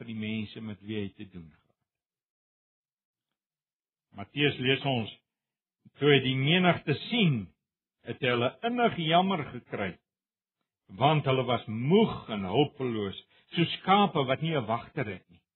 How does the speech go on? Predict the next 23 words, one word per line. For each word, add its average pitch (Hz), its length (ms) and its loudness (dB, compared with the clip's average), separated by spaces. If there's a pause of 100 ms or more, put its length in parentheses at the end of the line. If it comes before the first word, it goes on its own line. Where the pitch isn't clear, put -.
(580)
En 151 100 -4
onthou, 147 400 6
hier 180 360 4
was 143 240 2
nie 214 160 -4
broers 185 440 0
en 139 80 -8
susters 226 400 -2
wat - 160 -18
hy 123 120 -4
gesien 113 320 -12
het 104 180 -10
nie. 95 120 -16 (340)
Hier 190 260 2
was 151 180 4
dit 131 120 -2
'n - 20 -14
klomp 151 200 -4
ongelowiges 175 880 2
wat 160 160 -6
hy 117 100 -8
gesien - 400 -20
het. 92 120 -20